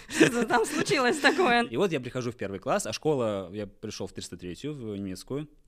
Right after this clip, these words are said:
Speaker 2: У нас с первого кла-,
Speaker 1: Ту же, в
Speaker 2: да, в
Speaker 1: которой
Speaker 2: которой
Speaker 1: ты
Speaker 2: я щас
Speaker 1: О.
Speaker 2: работаю, да. Ну, так судьба
Speaker 1: Мгм.
Speaker 2: сложилась. И вот там с первого класса изучали английский и немецкий сразу, с первого класса, семи лет.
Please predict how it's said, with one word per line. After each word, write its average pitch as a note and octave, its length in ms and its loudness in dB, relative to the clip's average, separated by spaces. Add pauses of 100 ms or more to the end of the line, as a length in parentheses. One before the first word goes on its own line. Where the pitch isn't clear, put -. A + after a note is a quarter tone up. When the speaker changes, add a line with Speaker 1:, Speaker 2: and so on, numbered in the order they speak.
(120)
Speaker 2:
У A2+ 80 -8
нас D3+ 160 0
с - 40 -6
первого A#2 240 -2
кла-, - 120 -16
Speaker 1:
Ту F4+ 140 -2
же, E4+ 140 -4
в - 100 -16
Speaker 2:
да, D4+ 220 4
в E4 40 0
Speaker 1:
которой E4 60 0
Speaker 2:
которой E3+ 200 0
Speaker 1:
ты E3 40 6
Speaker 2:
я D#3+ 60 6
щас D#3 200 2
Speaker 1:
О. C#3 40 2
Speaker 2:
работаю, A2 400 0
да. F#2+ 180 -2
Ну, G2+ 160 -10
так - 180 -16
судьба A2 300 -8
Speaker 1:
Мгм. G#2 80 -6
Speaker 2:
сложилась. G2 420 -8
И A#2 80 -2
вот F#3+ 220 2
там D#3 120 2
с D3 60 -6
первого D3 300 0
класса F#3+ 320 -2
изучали B2 320 -2
английский B2 480 -2
и - 140 -8
немецкий D3 420 -2
сразу, G2+ 300 0
с - 80 -12
первого D#3 240 -4
класса, - 240 -12
семи B2 200 -4
лет. E2 160 -8